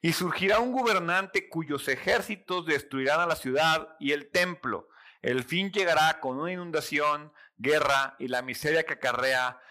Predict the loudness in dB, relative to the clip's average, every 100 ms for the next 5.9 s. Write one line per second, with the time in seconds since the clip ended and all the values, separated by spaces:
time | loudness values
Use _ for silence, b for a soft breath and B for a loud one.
0 | B -8 -2 2 2 2 -2 0 2 4
1 | 2 -2 -10 -4 -4 0 -2 -4 -6 -4
2 | -4 -6 -4 -6 -4 -4 -4 -4 -6 -6
3 | -8 -8 _ _ B B B B -2 0
4 | 2 4 4 4 2 -2 -4 -4 -12 -6
5 | -6 0 0 0 -2 -2 -4 -6